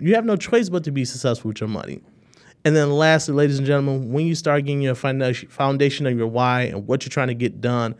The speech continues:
you know, you're gonna move through kind of this acceptance phase, okay? You're gonna become financially aware of your situation. You're gonna know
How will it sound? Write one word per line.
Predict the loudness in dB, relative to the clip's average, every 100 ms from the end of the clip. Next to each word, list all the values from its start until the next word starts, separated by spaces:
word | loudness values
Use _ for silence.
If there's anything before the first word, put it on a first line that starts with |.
| _ -20 -20 _
you | 0
know, | 2
you're | 4 2
gonna | 2 2
move | 4 4 4 4 2
through | 0 -2
kind | -2 -2 -2
of | 0
this | -2 -2
acceptance | -8 -4 0 0 0 -6 -6
phase, | -6 -4 -6 -6 -10
okay? | -4 -2 0
You're | 0
gonna | -2 -2
become | -6 -6 -4 -2
financially | -2 0 0 0 0
aware | 2 2 2
of | 0
your | -4
situation. | -6 -6 -2 -2 -2 -6 -6
You're | -2
gonna | -2 -2
know | -2 2 4 2